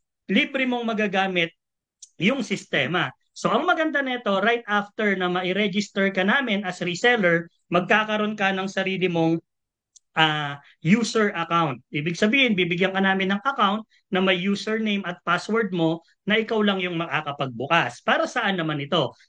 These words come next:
Parang Shopee at saka Lazada, itong account na ibibigay namin sa'yo,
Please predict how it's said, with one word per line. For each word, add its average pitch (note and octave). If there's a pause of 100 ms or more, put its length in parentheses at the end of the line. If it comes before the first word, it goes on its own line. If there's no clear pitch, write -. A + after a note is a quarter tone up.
Parang C#4
Shopee B3
at G3+
saka G#3+
Lazada, G3
itong G#3
account A3
na C4
ibibigay G#3+
namin F#3+
sa'yo, E3+